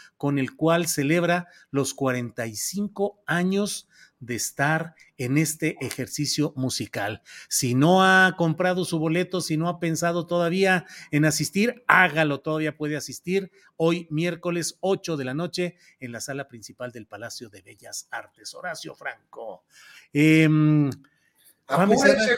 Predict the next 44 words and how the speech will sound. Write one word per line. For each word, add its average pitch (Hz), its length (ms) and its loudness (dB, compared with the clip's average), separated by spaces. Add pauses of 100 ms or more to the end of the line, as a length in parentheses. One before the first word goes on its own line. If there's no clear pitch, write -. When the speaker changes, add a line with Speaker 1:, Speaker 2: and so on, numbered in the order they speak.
Speaker 2:
Julio, 226 380 2
porque 180 320 2
ya 214 160 4
se - 100 -6
están 226 240 0
acabando 226 420 0
los 175 160 0
boletos, 180 600 -2
¿eh? 214 240 -2
Speaker 1:
Sí, - 0 -
sí, 151 160 -12
Speaker 2:
Ya 165 100 4
Speaker 1:
sí. 208 60 8
Speaker 2:
hay 220 100 2
que 226 120 -6
ir 226 40 4
a 226 60 4
Palacio 196 560 0
por 170 200 -4
ellos. 180 420 -6 (380)
Speaker 1:
Sí, 170 160 4
sí, 208 60 4
Speaker 2:
Órale. 208 220 2
Speaker 1:
sí, - 300 -6 (100)
así 131 280 -2
es, 180 80 2
nosotros 170 340 -2
vamos 175 300 0
a 147 100 2
ir, 170 300 0 (360)
eh, 131 200 6
están 156 320 2
aquí 151 260 0
Ángeles 170 500 0
y 127 60 -4
está 139 240 -4
mi 143 140 -2
hija 139 200 -6
Sol 123 220 -6
Ángel, 170 340 0
que 127 120 -8
vino 147 200 -4
también 135 360 -6
para 120 320 -6